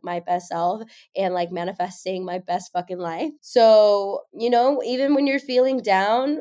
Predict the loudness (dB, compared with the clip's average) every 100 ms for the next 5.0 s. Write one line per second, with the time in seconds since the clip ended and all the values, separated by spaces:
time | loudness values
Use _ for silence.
0 | -10 -16 -8 -4 -2 -4 -2 -2 -2 -4
1 | -4 -6 -6 -4 -6 -4 -6 -6 -8 -8
2 | -6 -4 -6 -6 -6 -6 -8 -6 -6 -6
3 | -2 -2 0 -4 -6 -8 -6 -6 -6 -6
4 | -8 -8 -6 -6 -6 -6 -6 -4 -4